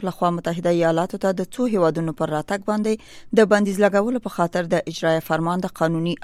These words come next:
اړخونو د امریکا د عدلي نظام او قاضیانو د اختیاراتو په اړه د فیسبوک له لارې پوښتنې وکړي. زموږ همکار سید سلیمان شاه به تاسو ته د دغو پوښتنو او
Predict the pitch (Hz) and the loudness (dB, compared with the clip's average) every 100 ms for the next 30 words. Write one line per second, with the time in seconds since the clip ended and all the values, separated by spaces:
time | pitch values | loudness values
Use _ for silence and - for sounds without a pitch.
0 | 165 160 - 226 220 - - - - 196 | -8 -6 -2 0 0 -4 -18 -20 -2 4
1 | 208 - 208 247 - 254 208 190 175 180 | 4 4 0 0 -2 -2 2 2 2 0
2 | 247 269 170 156 139 - - - 190 185 | 4 4 6 2 0 -4 -20 2 4 4
3 | - 190 214 196 196 190 180 170 - 175 | 4 2 4 0 0 -2 -2 -4 -2 0
4 | 165 175 - 175 175 185 208 - - - | 2 2 0 -2 2 2 2 -2 -18 -2
5 | 185 202 196 214 208 - 262 233 226 202 | 6 6 6 -2 -2 -4 -2 0 2 2
6 | 196 208 - 214 139 - - - - - | 2 -6 -4 -2 -2 -6 -14 -18 -20 -20
7 | - - 226 233 233 226 220 220 - 208 | -20 -6 0 0 2 -2 0 -2 0 -4
8 | 208 190 185 175 - 190 190 185 185 - | -2 -2 0 -2 -2 0 0 -2 -2 -2
9 | 190 185 165 160 170 - 214 220 220 | 0 0 -2 -4 -10 -6 -2 0 0